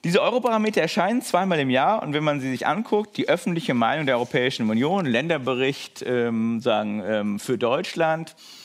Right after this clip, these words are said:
dann, äh, bekommt man hier einen, sagen, nach Nation-, nach Mitgliedstaaten aufgeschlüsselten, relativ umfangreichen, regelmäßigen Bericht,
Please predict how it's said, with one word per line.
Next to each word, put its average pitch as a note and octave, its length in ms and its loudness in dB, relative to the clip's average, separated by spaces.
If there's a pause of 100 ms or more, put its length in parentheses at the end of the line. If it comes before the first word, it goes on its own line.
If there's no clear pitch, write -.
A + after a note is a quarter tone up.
(340)
dann, C3 260 0
äh, A2 120 0
bekommt C3 280 -2
man D3+ 140 0
hier D#3+ 240 0
einen, C3+ 180 0
sagen, B2 200 0
nach A#2 160 0
Nation-, B2 440 -2
nach A#2 80 0
Mitgliedstaaten D3 680 -2
aufgeschlüsselten, C#3+ 1000 -2
relativ C#3 460 0
umfangreichen, D3 720 -2
regelmäßigen A#2+ 580 0
Bericht, D3 480 -2